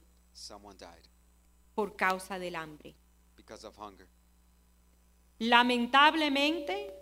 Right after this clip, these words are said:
Speaker 1: Sadly,
Speaker 2: la mayoría son niños.
Speaker 1: most of them who die are children.
Speaker 2: Desde el año dos mil quince,
Speaker 1: As of two thousand fifteen,
Speaker 2: el World Bank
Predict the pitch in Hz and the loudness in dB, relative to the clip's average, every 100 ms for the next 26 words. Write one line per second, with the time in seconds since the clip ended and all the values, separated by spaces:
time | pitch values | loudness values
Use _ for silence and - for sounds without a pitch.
0 | - - 117 123 139 156 - _ _ _ | -20 -18 -14 -12 -12 -16 -20 _ _ _
1 | _ - 202 202 196 196 190 190 190 220 | _ -4 -2 -2 -2 -6 -6 -6 -6 -4
2 | 247 240 220 208 185 160 151 156 - - | -6 -6 -10 -10 -10 -14 -16 -20 -18 -20
3 | - _ _ 117 131 131 131 117 113 107 | -20 _ _ -20 -18 -16 -18 -18 -18 -14
4 | 107 98 - 107 92 92 _ _ _ _ | -14 -16 -18 -18 -20 -20 _ _ _ _
5 | _ _ _ _ _ _ _ 196 262 254 | _ _ _ _ _ _ _ 2 6 6
6 | 254 - 254 247 254 254 233 233 262 269 | 4 2 4 4 2 0 -2 0 2 2
7 | 320 339 320 240 220 240 262 294 294 - | 2 0 0 -2 -2 -2 0 0 -2 0
8 | 285 302 302 359 381 392 - _ _ _ | 2 2 0 -4 -6 -10 -20 _ _ _
9 | _ _ _ _ _ - 123 123 - - | _ _ _ _ _ -18 -16 -16 -18 -20
10 | 139 151 151 147 - 147 - 160 170 _ | -18 -16 -16 -18 -20 -20 -20 -20 -20 _
11 | _ _ _ _ _ _ - 226 220 220 | _ _ _ _ _ _ -2 0 2 0
12 | 214 262 302 269 - 262 277 320 349 | 4 6 6 2 0 2 2 0 -6